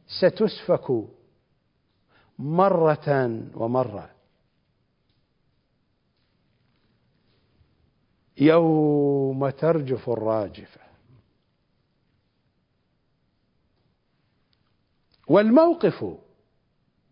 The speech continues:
موقف التسليم وموقف التثقيف بثقافة العترة الطاهرة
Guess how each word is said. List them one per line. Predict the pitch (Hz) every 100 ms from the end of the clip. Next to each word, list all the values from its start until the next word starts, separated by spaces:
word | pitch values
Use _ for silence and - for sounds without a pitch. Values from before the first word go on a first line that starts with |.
| -
موقف | 160 202 285 294 214 -
التسليم | 160 - 165 - 165 208 240 247 247 247 240 233 - _ _ _ _ _ _ _ _ _ _ _ _ _ _ _ _ _ _ _ _ _ _ _ _ _ _
وموقف | 131 151 160 220 254 - 185 - 170 165 165 165 - - _ _ _ _ _ _ _ _ _ _ _ _ -
التثقيف | 156 - - - 151 - - 180 208 180 - 180 175 170 190 226 _ _ _ _ _ _
بثقافة | 131 - 135 156 165 170 147 143 131
العترة | 123 117 151 143 123
الطاهرة | 120 - 127 110 110 -